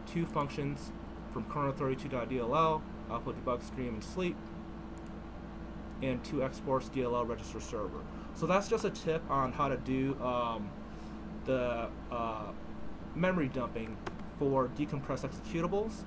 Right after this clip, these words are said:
because once we go back to the source, control B, um,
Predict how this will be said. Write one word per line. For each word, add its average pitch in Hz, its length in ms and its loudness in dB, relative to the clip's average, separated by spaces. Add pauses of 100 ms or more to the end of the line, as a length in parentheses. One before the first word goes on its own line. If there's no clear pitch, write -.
because 131 400 0
once 139 240 0
we 143 100 2
go 147 200 2
back 143 300 0
to - 100 -4
the 127 120 -2
source, 175 580 2 (300)
control 131 400 -2
B, 151 380 2 (1200)
um, 117 440 0